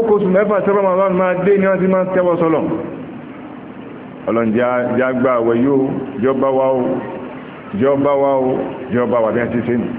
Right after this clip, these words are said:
Ẹlòmíràn tún gbà wá Yahya bin Abi Kathir. Wọ́n ní a máa sọ wípé àwọn sàhábà, àwọn tó tẹ̀lé wọn, àwọn onímọ̀, àwọn tó rí wọn pé nú ẹ̀sìn, tí wọ́n máa ń tọ́kàn nínú àdúrà,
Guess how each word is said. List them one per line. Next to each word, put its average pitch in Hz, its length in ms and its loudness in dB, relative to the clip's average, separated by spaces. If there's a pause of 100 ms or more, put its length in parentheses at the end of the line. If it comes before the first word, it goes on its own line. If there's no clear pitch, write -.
Ẹlòmíràn 220 480 2
tún 214 120 2
gbà 202 100 2
wá 196 240 2
Yahya 190 360 2
bin 185 140 2
Abi 175 220 0
Kathir. 175 400 0 (880)
Wọ́n 165 180 0
ní 214 60 0
a 214 80 2
máa 214 160 0
sọ 196 80 2
wípé 208 280 2 (300)
àwọn 190 300 0
sàhábà, 196 420 0
àwọn 180 260 2
tó 196 100 0 (120)
tẹ̀lé 196 260 4
wọn, 190 140 2
àwọn 175 200 2
onímọ̀, 214 380 2
àwọn 175 180 2
tó 202 100 4
rí 208 100 4
wọn 208 160 2
pé 214 140 2
nú 214 140 2
ẹ̀sìn, 196 360 0 (640)
tí - 120 -4
wọ́n 175 200 0
máa 170 120 0
ń 165 60 -2
tọ́kàn 180 340 0
nínú 143 180 2
àdúrà, 156 360 2